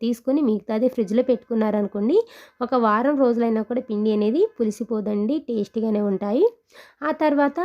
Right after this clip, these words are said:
దోశ బ్యాటర్ కన్సిస్టెన్సీ బట్టి కొద్దిగా వాటర్ని యాడ్ చేసుకుని ఇదంతా కూడా ఒకసారి కలుపుకోవాలి. నార్మల్ దోశ బ్యాటర్ ఎలా ఉంటుందో ఆ మాత్రం జారుడుగా ఉంటే సరిపోతుంది. ఆ తర్వాత ఒక హాఫ్ స్పూన్ సాల్ట్, కలర్ కోసం ఒక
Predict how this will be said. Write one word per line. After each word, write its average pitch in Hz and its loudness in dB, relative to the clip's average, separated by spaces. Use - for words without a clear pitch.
దోశ 247 -2
బ్యాటర్ 269 0
కన్సిస్టెన్సీ 226 -6
బట్టి 208 -6
కొద్దిగా 233 0
వాటర్ని 214 0
యాడ్ 196 -4
చేసుకుని 311 0
ఇదంతా 214 -2
కూడా 226 -6
ఒకసారి 254 -6
కలుపుకోవాలి. 208 -2
నార్మల్ 254 2
దోశ 220 -2
బ్యాటర్ 233 -6
ఎలా 202 -2
ఉంటుందో 208 -2
ఆ 202 0
మాత్రం 208 -2
జారుడుగా 208 -2
ఉంటే 214 -2
సరిపోతుంది. 202 -4
ఆ 233 0
తర్వాత 220 -2
ఒక 254 -8
హాఫ్ 226 2
స్పూన్ 202 -6
సాల్ట్, 277 -4
కలర్ 277 0
కోసం 277 -2
ఒక 226 -8